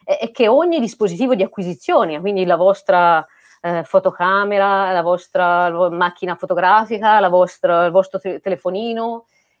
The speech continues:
introduce una, quella che è una traccia, eh, caratteristica che lo contraddistingue in maniera univoca. E la stessa cosa vale anche per tutti gli strumenti di elaborazione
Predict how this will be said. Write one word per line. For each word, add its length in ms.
introduce 1000
una, 480
quella 200
che 120
è 60
una 180
traccia, 640
eh, 720
caratteristica 1000
che 120
lo 100
contraddistingue 880
in 80
maniera 280
univoca. 520
E 120
la 100
stessa 360
cosa 460
vale 840
anche 320
per 200
tutti 260
gli 100
strumenti 580
di 100
elaborazione 960